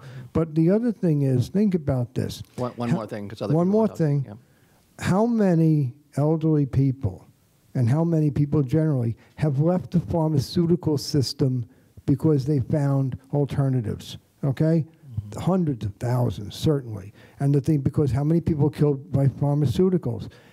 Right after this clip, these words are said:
Speaker 1: And the thing is what? Now, you've got, you've got a deal where they're gonna be forced back into pharmaceuticals by Codex. Google Codex.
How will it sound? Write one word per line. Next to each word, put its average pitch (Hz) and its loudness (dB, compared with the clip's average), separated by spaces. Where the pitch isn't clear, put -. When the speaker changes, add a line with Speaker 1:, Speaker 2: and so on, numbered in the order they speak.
Speaker 1:
And 143 2
the 143 2
thing 180 0
is 151 2
what? 143 -2
Now, 165 2
you've 170 4
got, 165 0
you've 156 4
got 156 2
a 147 2
deal 156 4
where 160 0
they're 156 2
gonna 160 0
be 151 2
forced 160 0
back 180 0
into 185 2
pharmaceuticals 139 0
by 160 2
Codex. 185 0
Google 202 4
Codex. 202 -2